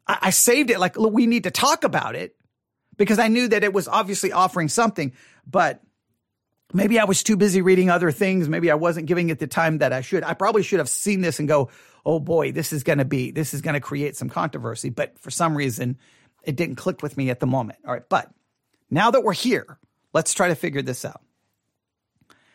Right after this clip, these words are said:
At least from the excerpts that they've given, and I haven't went and read the entire first chapter of the book, but they're giving us a lot of excerpts here.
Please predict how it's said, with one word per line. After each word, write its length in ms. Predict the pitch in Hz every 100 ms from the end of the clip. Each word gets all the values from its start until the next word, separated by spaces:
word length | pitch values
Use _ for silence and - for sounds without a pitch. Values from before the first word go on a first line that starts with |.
| _ _ _ _ _
At 180 | 175 254
least 300 | 320 349 -
from 140 | 294
the 140 | 254 -
excerpts 500 | 262 - 254 226 220
that 120 | 175
they've 220 | 196 151
given, 260 | 190 156 139
and 160 | 190
I 80 | 190
haven't 260 | 202 233 196
went 200 | 208 196
and 80 |
read 180 | 175 175
the 100 | 165
entire 320 | 156 165 156
first 300 | 143 160 -
chapter 400 | - 147 131 139
of 100 | 123
the 60 | 117
book, 300 | 127 123 -
but 80 | 131
they're 100 | 143
giving 300 | 170 214 180
us 100 | -
a 80 | 120
lot 260 | 151 175
of 120 | 151 -
excerpts 540 | 160 - 98 - -
here. 260 | - -